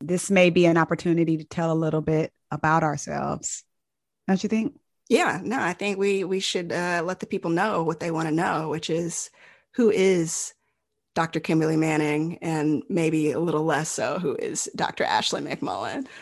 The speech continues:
Speaker 1: I actually was thinking the opposite. I was thinking, who is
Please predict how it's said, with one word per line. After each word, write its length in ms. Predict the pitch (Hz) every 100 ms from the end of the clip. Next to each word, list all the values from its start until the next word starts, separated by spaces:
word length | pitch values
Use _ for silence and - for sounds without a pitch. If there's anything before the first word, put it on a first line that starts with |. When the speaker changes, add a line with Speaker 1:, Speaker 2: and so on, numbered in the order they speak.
| -
Speaker 1:
I 560 | 202 240 269 302 320 -
actually 420 | 190 196 - 202 185
was 140 | 180
thinking 300 | 170 170 175
the 120 | - 208
opposite. 540 | 339 233 - 151 165
I 140 | 175 185
was 180 | 226
thinking, 420 | - 175 170 170 170
who 240 | 214 208
is 580 | - 175 175 165 165